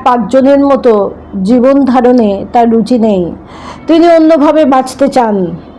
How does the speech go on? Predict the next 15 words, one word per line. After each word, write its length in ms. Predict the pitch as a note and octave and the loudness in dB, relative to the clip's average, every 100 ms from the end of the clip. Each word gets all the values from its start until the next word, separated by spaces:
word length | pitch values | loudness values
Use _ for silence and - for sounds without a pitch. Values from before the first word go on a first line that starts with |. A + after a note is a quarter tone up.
| - | -12
আমাদের 420 | - A3+ C4 C#4+ C#4+ | -4 0 0 0 0
কাছে 300 | C4+ - A#3+ | -2 0 -2
পড়াশোনা 640 | - G#3+ A#3+ B3 B3+ B3 | 0 0 -2 -2 0 0
একটা 260 | G#3+ - G#3 | -2 -2 -2
মাধ্যম, 680 | G3 G3 F3 G3 G#3 F3+ F#3+ - - - - | 0 -2 -4 -2 -2 -2 -6 -14 -20 -20 -4
লক্ষ্য 400 | G#3+ A3+ A3+ - | 0 0 -2 -4
হলো 460 | C4+ A3+ G3+ F#3 F3 - - - | -2 0 0 0 -2 -8 -20 -20
সম্পদ 600 | - - G#3 G3+ G3 A3 G#3 - - - | -12 -4 -2 -2 0 0 0 -8 -12 -4
আহরণ। 580 | G3 A3+ G#3 G3+ F3 - - - - - - - - - - - - - - - - - - - - - - - - | -2 0 0 0 -4 -8 -16 -20 -20 -20 -20 -20 -20 -20 -20 -20 -20 -20 -20 -20 -20 -20 -20 -20 -20 -20 -20 -20 -8
কিন্তু 260 | - D4 D4 | -2 0 2
ঠাকুর 380 | A3+ C4 C4 D#4 | 0 0 0 0
বললেন, 460 | D4+ D#4 D#4+ D4 | 2 2 2 2
"তুমি 240 | D4 C#4 C#4+ | 2 2 2
জন্মেছ 440 | C#4+ C#4 C#4+ C#4+ | 2 2 0 0
অসীম 640 | D4 C#4 C4+ D4+ D4+ C#4+ | 0 0 0 0 2 2